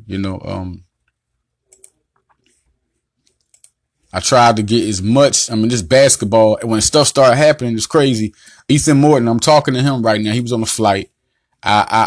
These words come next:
I'll be calling him soon and getting stuff. I'll be posting some things about Ethan Morton. If you don't know about him, get to know him. One of the best all-around players in the whole country.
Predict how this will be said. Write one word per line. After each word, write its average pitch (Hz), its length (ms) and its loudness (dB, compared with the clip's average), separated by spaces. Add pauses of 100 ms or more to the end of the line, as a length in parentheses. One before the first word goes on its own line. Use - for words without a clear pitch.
I'll 120 80 2
be 110 160 -4
calling 120 360 2
him 117 260 -2
soon 117 460 -2
and 101 200 -6
getting 110 180 0
stuff. 107 320 -2
I'll 104 140 -2
be 104 100 -4
posting 113 320 -2
some 104 200 -6
things 104 280 -4
about 98 220 -2
Ethan 104 240 -8
Morton. 95 340 -8
If 90 160 -12
you 104 60 -4
don't 117 160 -2
know 120 100 2
about 113 240 2
him, 117 240 -4
get 101 120 -6
to 107 60 -4
know 110 240 -2
him. 92 140 -12
One 101 120 -10
of 98 40 -10
the 95 60 -10
best 110 260 -2
all-around 113 400 0
players 110 320 -2
in 104 80 -8
the 101 80 -6
whole 107 180 0
country. - 380 -8